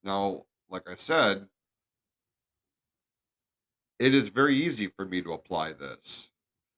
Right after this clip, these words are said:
It is very easy for me to look into my personal s-, situation, my life, and pick out several different points of my story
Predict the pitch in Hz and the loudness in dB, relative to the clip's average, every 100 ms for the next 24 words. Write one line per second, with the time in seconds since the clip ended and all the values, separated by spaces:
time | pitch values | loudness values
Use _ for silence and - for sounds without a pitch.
0 | - 110 113 98 123 151 143 135 143 160 | -2 0 2 0 2 4 4 2 0 -4
1 | 160 127 107 - 123 127 113 117 135 135 | -4 -4 -4 -4 -4 -2 -4 0 0 0
2 | 127 123 110 - 117 107 98 113 165 - | -4 -4 -6 -4 -2 -4 0 2 2 2
3 | 127 110 - 104 95 90 - - - 101 | 0 0 -2 -4 -4 -4 -10 -12 -10 -10
4 | - 95 95 90 107 113 104 92 107 170 | -8 -4 -2 -4 -8 -12 -16 -2 2 4
5 | 143 90 90 104 - _ _ - 113 110 | 4 2 0 -2 -8 _ _ -6 -2 -2
6 | - 147 147 - 160 147 101 - - - | -2 0 0 4 8 8 6 2 -4 2
7 | 135 135 135 110 131 123 - 117 107 - | 2 2 -2 0 -2 0 -2 -2 -2 -6
8 | _ _ _ _ _ 156 175 147 120 - | _ _ _ _ _ 8 10 8 4 -2
9 | - - _ 127 139 113 127 131 113 95 | -6 -8 _ 4 6 4 2 2 2 -2
10 | _ _ _ - - 175 180 101 98 | _ _ _ -6 0 4 6 4 2